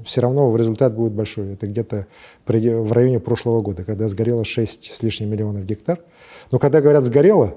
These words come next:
это не то, что там вообще ничего не осталось, это огонь прошёл по этой территории. И там, м, где он шёл низом, обычно до девяносто процентов лиственниц, они вообще остаются живые,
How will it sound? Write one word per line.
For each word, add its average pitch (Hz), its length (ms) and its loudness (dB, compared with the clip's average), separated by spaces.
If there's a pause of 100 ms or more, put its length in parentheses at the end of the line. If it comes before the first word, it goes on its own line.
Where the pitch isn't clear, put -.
(280)
это 120 560 2
не 120 120 0
то, 151 120 2
что 127 200 0
там 113 200 0
вообще 110 280 0
ничего 113 200 -4
не 113 60 -2
осталось, 120 400 0
это 117 160 -2
огонь 113 220 2
прошёл - 360 -2
по - 120 0
этой 107 280 0
территории. 104 540 -6 (500)
И 117 400 4
там, 120 480 0
м, 120 480 -4
где 123 220 4
он 123 160 2
шёл 123 240 2
низом, 139 340 4 (500)
обычно 120 600 2
до 120 440 4
девяносто 117 520 0
процентов 117 580 -4
лиственниц, 110 540 -4
они 117 180 -4
вообще 117 220 -2
остаются 113 400 -4
живые, 101 360 -4